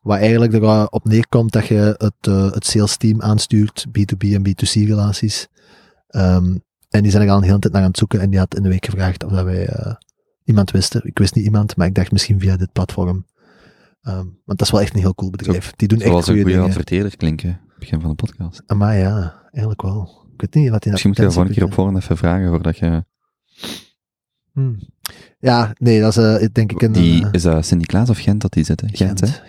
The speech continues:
Speaker 1: Gent.
Speaker 2: Ja.
Speaker 1: Ja, dus iedereen die daar Too Good To Go ook heel cool wil-, heel cool vindt en, eh,
Speaker 2: Wat is zijn, eh, e-mailadres? Wie moet ze contacteren?
Speaker 1: Ja, ik denk als je gewoon Too Good To Go ingeeft, eh, en dan Head of Success, of ik kan het ook doorsturen
Speaker 2: Hmm.
Speaker 1: voor in de show notes.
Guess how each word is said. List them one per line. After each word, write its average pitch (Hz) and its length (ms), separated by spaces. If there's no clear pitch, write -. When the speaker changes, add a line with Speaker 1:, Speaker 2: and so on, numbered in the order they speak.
Speaker 1:
Gent. - 200
Speaker 2:
Ja. 107 100
Speaker 1:
Ja, 107 80
dus 107 160
iedereen 123 360
die 117 80
daar 104 220
Too 117 160
Good 110 140
To 104 80
Go 104 200
ook 110 160
heel 104 240
cool 107 180
wil-, 107 240
heel 107 240
cool 127 220
vindt 123 320
en, 101 220
eh, 98 360
Speaker 2:
Wat - 120
is - 60
zijn, 87 160
eh, 82 140
e-mailadres? 120 500
Wie 92 120
moet 92 120
ze - 80
contacteren? 98 540
Speaker 1:
Ja, 139 160
ik 143 60
denk 147 160
als 135 120
je 151 100
gewoon 139 260
Too 156 180
Good 143 140
To 123 200
Go 131 120
ingeeft, 143 540
eh, 120 220
en 120 220
dan 113 160
Head 110 220
of 156 80
Success, - 640
of 107 140
ik - 80
kan 113 160
het 110 140
ook 107 80
doorsturen 107 600
Speaker 2:
Hmm. 80 80
Speaker 1:
voor 80 100
in 107 60
de 101 60
show 90 240
notes. 95 440